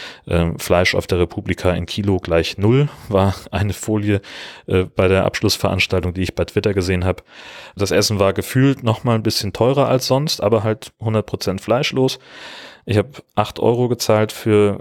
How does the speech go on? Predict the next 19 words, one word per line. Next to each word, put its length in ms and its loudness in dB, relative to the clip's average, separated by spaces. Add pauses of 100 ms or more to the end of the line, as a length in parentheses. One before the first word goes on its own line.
jede 600 0
der 420 2
angebotenen 840 0
Hauptmahlzeiten. 840 0
Ich 120 -4
hab 120 -2
auch 140 -2
alle 180 2
ausprobiert. 880 -2
Ähm, 320 0 (560)
der 280 2
vegetarische 600 -2
Burger 320 2
und 160 -2
der 400 0
vegetarische 800 -2
Döner 560 2 (160)
haben 240 0
mir 380 2